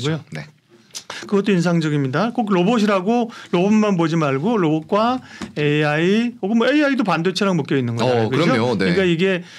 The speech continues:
Speaker 2: 소위 이제 사 차 산업혁명의 카테고리들은
Speaker 1: 네.
Speaker 2: 연결돼 있다.
Speaker 1: 지금의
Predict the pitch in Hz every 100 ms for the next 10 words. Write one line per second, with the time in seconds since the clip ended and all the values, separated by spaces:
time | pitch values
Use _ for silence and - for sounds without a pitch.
0 | - - 180 175 170 151 170 165 - 160
1 | 196 170 170 165 170 160 156 151 156 156
2 | 196 180 156 143 135 156 240 254 240 -
3 | _ - 135 147 156 156 135 117 110 -
4 | 110 - 294